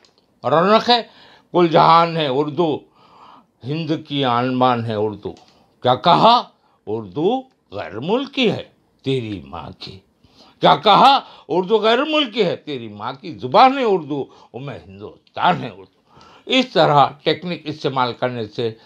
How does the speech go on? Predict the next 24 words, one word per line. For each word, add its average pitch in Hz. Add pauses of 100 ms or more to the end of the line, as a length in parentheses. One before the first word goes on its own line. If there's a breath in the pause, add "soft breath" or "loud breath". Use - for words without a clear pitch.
(180 soft breath)
क्या 185
होता 175
है? 143
आवाम 143
के 139
दिल 123
की 113
आवाज़ 110
सामने 104
आती 92
है, 80 (440 soft breath)
वो 127
हंस 135 (100)
पड़ते 135
हैं। 98 (260 loud breath)
जब 156
वो 151
हंसते 151
हैं 147
तो 120
हमें 92
दाद 92
मिलती 123
है, 113